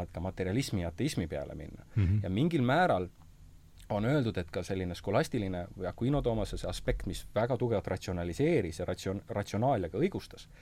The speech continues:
Speaker 1: et ka selle sai tema vastu pöörata. Ja on tulnud ka teatud hüpoteesid, mille alusel seesama ratsionaliseerimine ateismi käes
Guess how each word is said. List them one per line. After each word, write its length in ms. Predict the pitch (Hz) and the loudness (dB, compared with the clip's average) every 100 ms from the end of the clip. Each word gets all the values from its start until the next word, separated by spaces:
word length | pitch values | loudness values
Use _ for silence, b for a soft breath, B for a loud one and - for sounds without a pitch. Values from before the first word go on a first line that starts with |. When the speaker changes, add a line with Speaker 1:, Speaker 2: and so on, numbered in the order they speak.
| B B B B B - | B B B B B -20
Speaker 1:
et 60 | - | -16
ka 100 | - | -6
selle 280 | - 151 113 | 0 2 2
sai 180 | - 87 | -2 0
tema 280 | 135 127 | 4 4
vastu 340 | 104 139 - 90 | 4 2 0 -4
pöörata. 540 | 82 80 - - - - - - - | -4 -4 -6 -14 -20 -20 -20 -18 -8
Ja 140 | 98 101 | -4 -2
on 280 | 120 139 190 | 4 6 6
tulnud 380 | 147 156 147 107 | 4 4 4 0
ka 100 | - | -2
teatud 360 | 101 147 151 - | 2 2 2 0
hüpoteesid, 600 | 160 - 95 - 92 90 | 0 2 0 -2 -6 -4
mille 180 | 98 98 | -2 2
alusel 340 | 143 135 107 | 2 2 -2
seesama 360 | 92 98 135 143 | -4 -4 -2 0
ratsionaliseerimine 1000 | 104 - 101 92 92 156 131 90 92 80 82 b b - - | -2 -2 -4 -4 0 2 2 0 -4 -8 -12 b b -20 -6
ateismi 520 | - 110 120 143 - 85 | -4 -2 -2 -2 -2 -2
käes 400 | 90 80 78 | -2 -2 -4